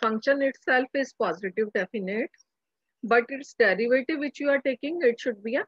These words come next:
negative definite. Uh, so if we are coming to the, this condition third, at,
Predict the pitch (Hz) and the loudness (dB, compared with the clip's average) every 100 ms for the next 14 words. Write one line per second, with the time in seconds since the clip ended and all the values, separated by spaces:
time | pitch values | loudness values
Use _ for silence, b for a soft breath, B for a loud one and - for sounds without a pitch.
0 | _ 311 233 202 208 202 180 156 - 151 | _ -2 0 0 -2 -2 -4 -8 -8 -18
1 | 139 139 _ _ _ _ _ _ _ _ | -18 -20 _ _ _ _ _ _ _ _
2 | _ _ _ _ _ _ _ _ _ _ | _ _ _ _ _ _ _ _ _ _
3 | _ _ _ _ _ 240 220 208 196 190 | _ _ _ _ _ -8 -4 -4 -4 -4
4 | 185 147 156 143 220 220 - 247 247 247 | -6 -8 -12 -6 -6 -6 0 2 4 4
5 | 233 226 233 226 226 208 220 247 247 240 | 2 2 2 2 0 0 2 0 0 0
6 | 233 226 226 214 208 208 202 214 226 226 | 2 2 2 0 -2 -4 -10 -6 -6 -6
7 | - 196 175 190 - 208 214 196 185 262 | -6 -4 -4 -6 -6 -10 -6 -4 -4 -6
8 | _ _ _ _ _ B B _ _ _ | _ _ _ _ _ B B _ _ _
9 | _ _ 214 | _ _ 0